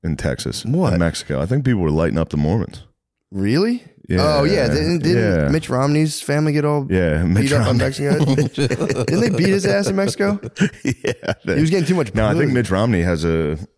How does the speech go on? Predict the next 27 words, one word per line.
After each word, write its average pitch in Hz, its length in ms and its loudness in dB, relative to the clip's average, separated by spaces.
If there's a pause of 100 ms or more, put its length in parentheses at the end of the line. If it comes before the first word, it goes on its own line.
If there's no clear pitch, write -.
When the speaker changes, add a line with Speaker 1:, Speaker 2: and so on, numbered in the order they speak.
(160)
Speaker 1:
his 90 280 0 (760)
grandpa 85 760 0
had 82 200 -2
a 73 300 -2 (260)
compound 80 460 -4
down 53 160 -8
there. - 100 -6
Speaker 2:
He 101 80 0
did, 120 240 0
yeah. 127 220 0 (400)
They 107 100 -2
were 110 80 0
living, 139 180 0
I, 107 40 0 (100)
I - 40 -2
remember 113 300 0
I 98 40 0
heard 127 160 0
about 95 200 -2
that. 92 200 -2
I - 20 -4
Speaker 1:
I - 20 -4
Speaker 2:
kinda 107 220 0
Speaker 1:
think 87 160 0
Speaker 2:
li-, 87 80 0
Speaker 1:
Mitch 92 160 0
Romney's 90 380 0